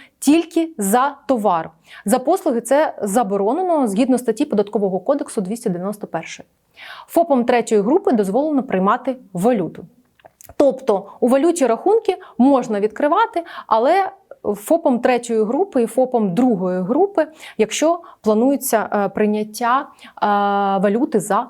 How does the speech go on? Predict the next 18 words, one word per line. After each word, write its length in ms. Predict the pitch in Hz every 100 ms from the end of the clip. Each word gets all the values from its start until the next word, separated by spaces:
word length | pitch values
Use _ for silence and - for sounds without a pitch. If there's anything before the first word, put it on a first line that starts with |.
| _
товар. 340 | 185 156 - - -
Надходження 600 | 262 269 - 349 311 277
коштів 560 | 247 277 392 440 294 277 - -
на 280 | 220 233 285
рахунки 460 | 320 - 269 277 -
фоп. 300 | - - - _ - - - -
Е, 380 | 233 233 233 233 - _ _ - -
за 180 | 220
що 240 | 262 - 415
ми 60 |
можемо 540 | 294 240 302 269 240 240
отримувати 760 | - 214 247 262 220 220 214 214 214 _
кошти? 420 | - 180 175 - - _ - - - -
Е, 320 | 220 220 220
від 180 | 349 -
покупців 500 | - 240 - 359 359
та 120 | 277
замовників 800 | 247 208 170 170 180 277 294